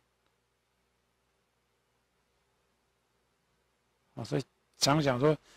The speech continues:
记一个字啊，至少要记两种写法。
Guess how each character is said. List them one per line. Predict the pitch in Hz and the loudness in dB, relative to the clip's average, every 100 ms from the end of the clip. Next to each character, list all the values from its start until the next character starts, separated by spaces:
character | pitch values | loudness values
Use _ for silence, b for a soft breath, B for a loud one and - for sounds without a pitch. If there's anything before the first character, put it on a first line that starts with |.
| b b b _ - | b b b _ -14
记 | - 214 151 | -4 0 2
一 | 165 | 4
个 | 151 | 2
字 | - 151 | 0 -4
啊， | 117 - | -4 -4
至 | - | -4
少 | 143 120 | -2 0
要 | |
记 | 123 156 | -2 -2
两 | 127 107 131 | -4 -2 -4
种 | 139 95 | -4 -6
写 | 87 - 98 | -6 -8 -8
法。 | - 95 | -12 -14